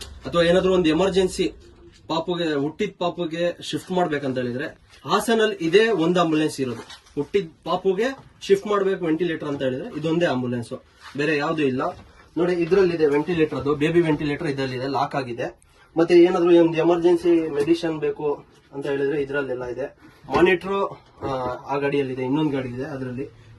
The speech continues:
ಇದು ಸಿರಿಂಜ್ ಪಂಪ್ ಎಲ್ಲ ಇದೆ, ಆಕ್ಸಿಜನ್ ಎಲ್ಲ ಇದ್ರಲ್ಲೇ ಇದೆ.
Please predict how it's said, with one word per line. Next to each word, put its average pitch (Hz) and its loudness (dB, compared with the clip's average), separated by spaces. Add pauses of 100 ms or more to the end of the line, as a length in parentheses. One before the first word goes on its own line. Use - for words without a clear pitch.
(140)
ಇದು 147 -6
ಸಿರಿಂಜ್ 156 -2
ಪಂಪ್ 147 -4
ಎಲ್ಲ 135 -2 (100)
ಇದೆ, 131 -4 (800)
ಆಕ್ಸಿಜನ್ 143 -2
ಎಲ್ಲ 151 0
ಇದ್ರಲ್ಲೇ 143 -2
ಇದೆ. 139 -2